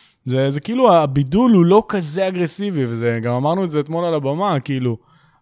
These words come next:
האנשים שאתה נותן להם מוצר ברמה מאוד גבוהה, באיכות, גם הרמנו את הרמה של הסטרימינג לרמה, כאילו, כמעט פור קיי,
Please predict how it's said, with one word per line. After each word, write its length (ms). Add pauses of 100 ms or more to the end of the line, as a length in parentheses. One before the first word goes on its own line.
האנשים 680
שאתה 280
נותן 340
להם 180
מוצר 460
ברמה 580
מאוד 360
גבוהה, 500 (460)
באיכות, 600
גם 180
הרמנו 360
את 100
הרמה 300
של 160
הסטרימינג 580
לרמה, 540
כאילו, 340
כמעט 340
פור 300
קיי, 300